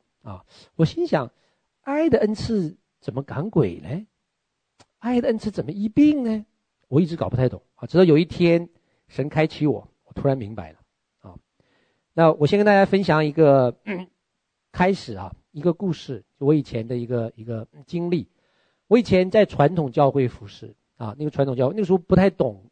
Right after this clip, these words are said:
圣灵的工作、圣灵的运作、圣灵的恩赐，通通不懂。但那个时候呢，大家都知道，你虽说不懂，但是你对赶鬼很感兴趣，是不是？<laughs> 一听到赶鬼的事情，马上竖起耳朵啊！人家还讲了呢，还是信非信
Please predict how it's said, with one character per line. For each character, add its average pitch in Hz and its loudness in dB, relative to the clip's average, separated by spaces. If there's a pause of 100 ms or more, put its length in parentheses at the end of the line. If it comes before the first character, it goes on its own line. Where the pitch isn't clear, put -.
圣 156 -8
灵 117 -10
的 117 -6
工 131 -10
作、 123 -8
圣 131 -12
灵 113 -14
的 120 -8
运 143 -8
作、 113 -8
圣 - -8
灵 135 -6
的 156 -12
恩 143 -8
赐， 131 -12
通 151 -2
通 151 6
不 151 -4
懂。 - -8 (560)
但 285 4
那 320 6
个 269 6
时 220 8
候 247 8
呢， 233 4 (380)
大 220 0
家 240 4
都 233 8
知 220 -4
道， 196 6
你 160 -4
虽 240 0
说 247 2
不 247 0
懂， 127 4 (120)
但 220 0
是 220 -2
你 160 -2
对 208 4
赶 190 -2
鬼 170 2
很 131 -10
感 98 -6
兴 127 -12
趣， 113 -6
是 101 -10
不 123 -16
是？ 110 -8 (680)
<laughs> 208 -2
一 269 2
听 254 8
到 277 8
赶 233 0
鬼 214 4
的 147 -8
事 156 -8
情， 196 -2
马 147 -2
上 170 2
竖 196 2
起 165 4
耳 120 6
朵 104 -6 (160)
啊！ 104 -12 (300)
人 170 -8
家 240 4
还 254 2
讲 139 0
了 151 0
呢， 196 2
还 180 -2
是 214 -8
信 190 0
非 180 4
信 170 -6